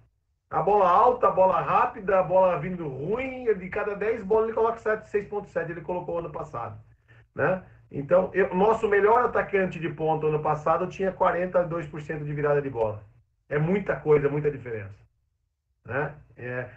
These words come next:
aí eu posso discutir várias características desse meu jogador, é um ótimo jogador do ano passado, por exemplo, mas que ainda está muito longe de ser o Lucarelli.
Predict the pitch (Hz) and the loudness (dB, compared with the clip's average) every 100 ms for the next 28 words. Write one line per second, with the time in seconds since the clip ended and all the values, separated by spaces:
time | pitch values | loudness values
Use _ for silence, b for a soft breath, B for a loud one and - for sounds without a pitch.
0 | - 135 170 - 190 196 - 208 - 214 | -2 2 2 2 0 -4 -4 -4 -2 -4
1 | 202 185 220 254 - 214 202 151 180 147 | 0 2 4 2 0 0 0 0 -6 -4
2 | 170 151 151 156 147 135 143 202 190 151 | -6 -6 -6 -2 0 0 0 2 2 4
3 | 170 240 247 175 160 147 156 139 135 147 | 4 4 0 -4 0 0 0 -2 -2 -6
4 | 147 151 160 147 147 151 208 - b b | -2 -2 0 2 2 2 -2 -4 b b
5 | b - 170 180 220 226 - 226 208 233 | b -4 -4 2 4 4 2 0 0 -2
6 | 311 269 196 185 - 202 202 202 208 156 | -2 0 0 -2 -2 -2 -2 -4 0 0
7 | 135 | 0